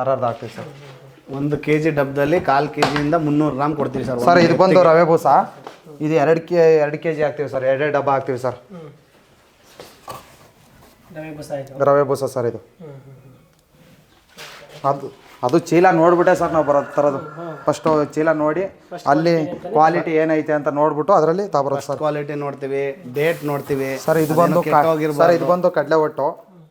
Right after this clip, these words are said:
Speaker 1: ನೋಡಿ, ಕಡಲೆ ಒಟ್ಟು ಇದು.
Speaker 3: ಹ್ಮ್, ಹ್ಮ್.
Speaker 1: ಇದನ್ನೂ ಹಾಕ್ತೀವಿ ಸರ್,
Speaker 3: ಹ್ಮ್.
Speaker 1: ಇದನ್ನೂ ಒಂದೊಂದು ಡಬ್ಬ ಹಾಕ್ತೀವಿ ಸರ್.
Speaker 3: ಹ್ಮ್.
Speaker 1: ಸರ್, ಚಕ್ಕೆ ಹಿಂಡಿ.
Speaker 3: ಚಕ್ಕೆ ಹಿಂಡಿ.
Speaker 1: ಹ್ಮ್. ಭಾಳ ಚಕ್ಕೆ ಹಿಂಡಿಲಿ ಸುಮಾರು ಹಿಂಡಿ ಇದ್ದಾವೆ ಸರ್. ಚಕ್ಕೆ ಹಿಂಡಿಲಿ
Speaker 3: ಹ್ಮ್.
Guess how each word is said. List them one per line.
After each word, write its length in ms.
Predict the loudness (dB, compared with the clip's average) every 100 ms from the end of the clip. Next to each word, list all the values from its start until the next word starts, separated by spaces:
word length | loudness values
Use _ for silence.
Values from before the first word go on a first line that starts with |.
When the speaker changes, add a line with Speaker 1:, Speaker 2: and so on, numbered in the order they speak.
| _ _ _ _ _ _
Speaker 1:
ನೋಡಿ, 220 | -12 -8 -8 -10 _ _ _ _ _
ಕಡಲೆ 160 | -12 -6 -6
ಒಟ್ಟು 160 | -4 -8
ಇದು. 60 |
Speaker 3:
ಹ್ಮ್, 460 | -10 -16 _ -20 -20
ಹ್ಮ್. 240 | -20 -20 -20 _ _ _ -8
Speaker 1:
ಇದನ್ನೂ 200 | 0 0
ಹಾಕ್ತೀವಿ 300 | 0 -6 -8
ಸರ್, 120 | -10 -12 -20
Speaker 3:
ಹ್ಮ್. 160 | -20 -20 -20 _ _ -20 -16
Speaker 1:
ಇದನ್ನೂ 200 | -4 0
ಒಂದೊಂದು 220 | 0 0 0
ಡಬ್ಬ 100 | 2
ಹಾಕ್ತೀವಿ 240 | 0 -2 -6
ಸರ್. 120 | -8 -10 _
Speaker 3:
ಹ್ಮ್. 120 | -20 -18 -20 _ -20 -18 -16 -18 -16 -14 -14 -14 -14 -14 -16 -12 -6 2
Speaker 1:
ಸರ್, 140 | 2 4
ಚಕ್ಕೆ 240 | 2 4 4
ಹಿಂಡಿ. 180 | 4 -2 -6 -10 -10 -12
Speaker 3:
ಚಕ್ಕೆ 200 | -18 -16
ಹಿಂಡಿ. 180 | -16 -14 -16 -14 -6
Speaker 1:
ಹ್ಮ್. 200 | -4 -4 -6 -6 -2 2
ಭಾಳ 160 | 4 4 4
ಚಕ್ಕೆ 220 | 2 4
ಹಿಂಡಿಲಿ 300 | 4 4 2 0
ಸುಮಾರು 320 | 0 2 6 6 6 4
ಹಿಂಡಿ 180 | 2 0
ಇದ್ದಾವೆ 200 | 2 0 -2
ಸರ್. 100 | -6
ಚಕ್ಕೆ 160 | -6 -4
ಹಿಂಡಿಲಿ 280 | -2 -2 -4
Speaker 3:
ಹ್ಮ್. 300 | -8 -18